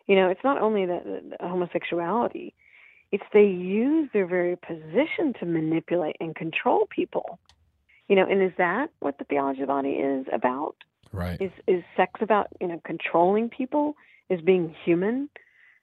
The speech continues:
Speaker 1: about manipulating people? No, it's quite the opposite. Quite the opposite. And y'all could probably talk about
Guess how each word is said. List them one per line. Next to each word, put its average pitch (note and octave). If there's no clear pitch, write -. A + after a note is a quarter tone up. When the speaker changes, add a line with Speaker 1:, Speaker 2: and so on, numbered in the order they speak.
Speaker 1:
about E3+
manipulating G3+
people? C#4+
No, A3+
it's -
quite -
the -
opposite. -
Quite A3+
the F#3
opposite. F#3
And F3+
y'all G3+
could -
probably F3
talk F3
about D#3